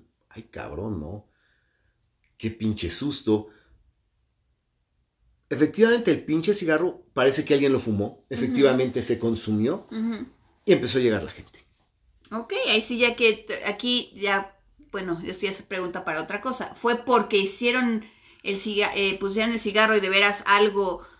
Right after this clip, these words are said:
Speaker 2: sobrenatural lo, este, atrajo a la clientela, o fue la mente que cons-, eh, y, y el deseo de que se llenara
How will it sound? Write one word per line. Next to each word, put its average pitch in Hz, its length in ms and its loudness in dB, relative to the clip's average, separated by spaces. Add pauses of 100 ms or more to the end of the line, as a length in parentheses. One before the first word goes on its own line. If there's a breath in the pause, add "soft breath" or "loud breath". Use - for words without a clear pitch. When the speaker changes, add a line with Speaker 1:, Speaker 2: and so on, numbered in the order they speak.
(100)
Speaker 2:
sobrenatural 214 1040 2
lo, 185 380 2
este, 175 800 -2 (640)
atrajo 233 460 2
a 226 40 2
la 214 140 2
clientela, 233 600 2
o 208 60 -2
fue 214 200 0
la 208 120 4
mente 220 680 0
que 202 180 -2
cons-, 180 240 -8
eh, - 60 -6 (240)
y, 185 320 -10
y 185 140 -6
el 175 100 2
deseo 208 480 2
de 190 140 -4
que 175 100 -12
se 165 180 -6
llenara 190 840 2